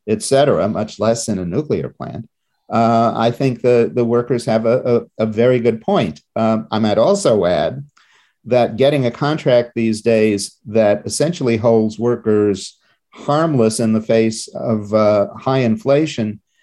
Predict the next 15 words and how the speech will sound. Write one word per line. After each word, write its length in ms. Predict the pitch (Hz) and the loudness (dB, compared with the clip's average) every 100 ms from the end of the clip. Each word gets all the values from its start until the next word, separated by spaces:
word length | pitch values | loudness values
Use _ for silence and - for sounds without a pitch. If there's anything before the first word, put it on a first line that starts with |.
| _ - | _ -2
is, 240 | 147 147 | -2 2
is 180 | 156 143 | 2 2
also 380 | 156 165 151 139 | 2 2 2 2
a 100 | 131 | 4
real 260 | 135 127 | 4 4
issue 360 | 117 110 123 113 | 2 0 -2 0
in, 160 | 110 110 | -2 -2
in 140 | 117 | -2
any 200 | 117 117 | -2 -2
con-, 280 | 117 110 101 - | -4 -8 -8 -8
contractual 560 | 101 98 117 101 113 98 | -8 0 0 0 -2 -2
negotiations 800 | 98 92 92 101 92 95 78 | -2 -2 -2 -2 -2 -4 -8
going 260 | - 78 67 | -10 -8 -8
on 160 | 71 64 | -10 -10
now. 160 | 69 | -14